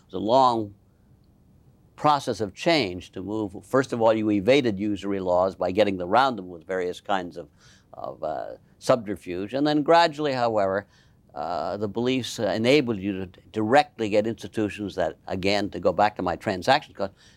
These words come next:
devised institutions that lowered the costs of making exchanges in different kinds of, of settings. Uh, and that was a sort of, that's the story of the rise of the Western world, really. I mean, I, I, we, we have a lot of stories about technology and so on, but technology, in my view, is a derivative.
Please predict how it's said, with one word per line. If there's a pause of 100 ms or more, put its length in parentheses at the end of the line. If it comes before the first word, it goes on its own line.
devised
institutions
that
lowered
the
costs
of
making
exchanges
in
different
kinds
of,
of
settings. (520)
Uh,
and
that
was
a
sort
of,
that's
the
story
of
the
rise
of
the
Western
world,
really.
I
mean,
I, (420)
I,
we,
we
have
a
lot
of
stories
about
technology
and
so
on,
but
technology,
in
my
view,
is
a
derivative.